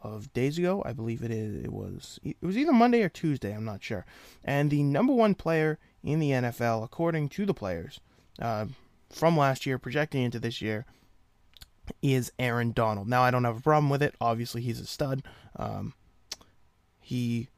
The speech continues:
probably deserves to be number one. He was making a run at Michael Strahan's record, if I'm not mistaken, for most sacks,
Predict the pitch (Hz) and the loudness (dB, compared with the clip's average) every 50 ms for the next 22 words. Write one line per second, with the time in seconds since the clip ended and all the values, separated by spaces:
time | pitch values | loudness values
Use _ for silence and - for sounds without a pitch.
0 | _ _ - 170 - _ - 180 202 240 254 233 233 185 139 127 117 110 113 117 | _ _ -20 -20 -14 _ 4 4 4 4 4 2 2 2 2 2 0 2 0 0
1 | 120 - - 135 123 127 123 120 117 123 123 117 123 127 127 135 123 120 117 139 | 0 -2 -4 -2 0 2 2 2 2 2 2 2 2 2 2 0 -2 -2 0 0
2 | 175 208 214 151 - 120 123 123 - - - 107 117 117 - 113 - - 113 117 | 0 2 0 0 0 0 -2 -2 -2 -2 -4 -6 -4 -6 -6 -10 -8 -8 -6 -4
3 | 120 123 110 98 - - 98 120 - 113 127 139 - 127 127 123 117 120 117 - | -4 -4 -4 -6 -6 -8 -8 -4 -4 -4 -4 -2 -4 -2 0 0 -2 -2 -2 -2
4 | 120 123 120 - 127 123 - - 98 - - 113 117 113 110 - - - 98 107 | -2 -2 0 -2 -2 -4 -4 -6 -6 -4 -2 0 0 0 0 -2 -4 -4 -4 -4
5 | 123 - - - | -6 -8 -12 -16